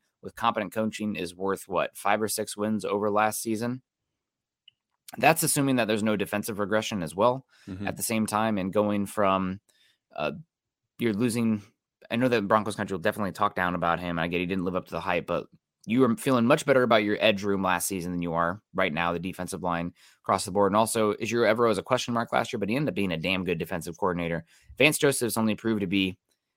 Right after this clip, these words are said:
Speaker 1: a league average defensive coordinator. Uh, so those, you could maybe take away two wins there,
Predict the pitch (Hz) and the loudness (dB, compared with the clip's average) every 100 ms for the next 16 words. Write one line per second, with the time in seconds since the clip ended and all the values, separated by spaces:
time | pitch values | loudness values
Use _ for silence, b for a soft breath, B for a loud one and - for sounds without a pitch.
0 | _ - 104 110 101 - 95 90 80 76 | _ -10 -2 0 0 2 2 2 -2 -6
1 | - - _ 104 95 80 85 - 87 80 | -10 -14 _ -6 -4 -6 -6 -2 -2 -2
2 | 78 67 80 - 85 85 82 98 90 90 | -6 -6 -10 -10 -4 -4 -2 -2 0 0
3 | 85 - _ - 123 110 - - 101 101 | -4 -10 _ 2 2 2 -6 -8 -4 0
4 | 107 98 117 113 101 92 110 104 104 95 | 0 2 0 2 2 2 2 2 2 2
5 | 107 101 104 | 2 2 2